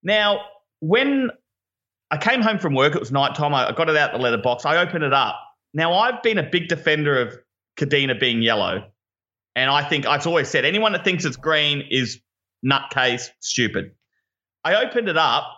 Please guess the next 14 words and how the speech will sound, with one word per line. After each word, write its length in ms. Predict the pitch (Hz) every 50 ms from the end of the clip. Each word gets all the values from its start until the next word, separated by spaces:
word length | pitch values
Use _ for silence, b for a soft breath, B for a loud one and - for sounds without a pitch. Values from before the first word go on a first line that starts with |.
| _ _ -
and 340 | 151 156 160 160 151 - -
my 240 | 151 156 151 147
first 640 | 143 147 - 185 202 214 220 214 - - - - - _ _ _ _ _ _ _ _ _ _ _ _ _
look 220 | - 160 202 208 208
at 80 | 190
it, 220 | 143 123 131 170 - - - -
the 80 | - 151
first 400 | 147 - 208 226 233 - - -
thought 160 | 220 208 202
I 100 | 185 160
had 260 | 139 151 175 175 160
was, 300 | 156 143 135 135 139 - - _ _ _ _ _ _ _
"Oh, 140 | 139 143 139
shit." 480 | - - - - 143 110 - - -